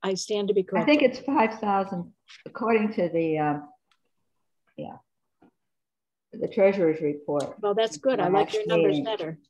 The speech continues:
Speaker 1: Yeah.
Speaker 2: Five thousand six hundred and forty-nine dollars and twenty-four cents.
Speaker 1: Okay.
Speaker 2: But you're right. I don't think any of that is money that was left over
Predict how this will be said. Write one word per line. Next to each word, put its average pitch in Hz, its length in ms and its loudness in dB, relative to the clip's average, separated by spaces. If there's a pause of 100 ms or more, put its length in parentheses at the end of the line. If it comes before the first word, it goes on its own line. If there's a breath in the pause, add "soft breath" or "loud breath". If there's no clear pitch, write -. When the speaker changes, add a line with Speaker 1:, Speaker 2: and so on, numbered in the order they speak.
(120)
Speaker 1:
Yeah. 196 220 -4 (260)
Speaker 2:
Five 202 320 6
thousand 185 520 0
six 202 260 -8
hundred 185 280 -2
and 175 220 -8
forty-nine 170 540 0
dollars 165 440 2
and 147 100 -20
twenty-four 156 540 -6
cents. - 420 -12 (280)
Speaker 1:
Okay. 180 340 -6 (2250)
Speaker 2:
But 185 260 4
you're 180 120 4
right. 180 280 6
I 175 140 0
don't 190 240 0
think 170 200 -4
any 175 240 -4
of 151 160 -4
that 151 320 0
is 151 140 -6
money 147 400 0
that 135 180 -8 (1200)
was 156 220 -10
left 151 380 -2
over 143 480 -4